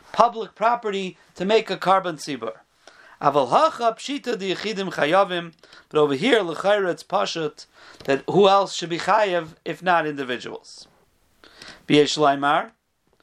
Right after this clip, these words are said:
So the Zayis Ranan answers, maybe I would think that only if a person davens with a tzibur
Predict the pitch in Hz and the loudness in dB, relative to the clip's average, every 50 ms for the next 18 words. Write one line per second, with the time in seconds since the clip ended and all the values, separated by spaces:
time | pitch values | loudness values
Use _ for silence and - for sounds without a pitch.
0 | _ _ _ _ _ _ _ _ _ - - - - - 170 165 156 156 156 151 | _ _ _ _ _ _ _ _ _ -14 -10 -6 0 2 2 4 4 2 0 0
1 | 139 147 147 143 135 131 127 127 - - _ _ _ _ _ _ - 131 160 160 | -2 -4 -2 -2 -2 -4 -6 -8 -12 -16 _ _ _ _ _ _ -4 0 2 2
2 | 160 151 147 131 - 151 160 175 190 185 170 165 156 147 139 127 127 120 - 175 | 4 2 0 -4 -4 0 0 2 2 0 -2 -4 -4 -4 -4 -4 -4 -4 -6 -6
3 | 175 151 139 156 160 190 240 294 277 196 190 180 175 175 - 180 185 185 170 165 | -6 -4 -4 -2 0 0 0 0 -2 -2 -2 -4 -2 0 2 2 0 0 -2 -8
4 | 156 - - 220 202 175 160 151 _ - _ _ _ _ _ _ _ - - - | -10 -6 -6 -4 -4 -4 -8 -12 _ -20 _ _ _ _ _ _ _ -20 -20 -20
5 | - _ _ 156 151 170 196 226 233 214 196 160 170 160 160 196 202 190 - 180 | -20 _ _ 2 2 4 2 0 -2 -6 -6 -6 -8 -6 -2 -2 -2 -2 -2 -6
6 | 175 160 139 123 165 175 190 208 208 185 196 175 151 143 131 143 247 285 - - | -8 -8 -4 0 2 2 2 2 -2 -6 -6 -8 -8 -12 -8 -6 -6 -4 0 -2
7 | 151 139 - - - 139 120 117 120 117 117 117 120 | -2 -2 -2 -4 -4 -4 -2 2 2 2 2 2 0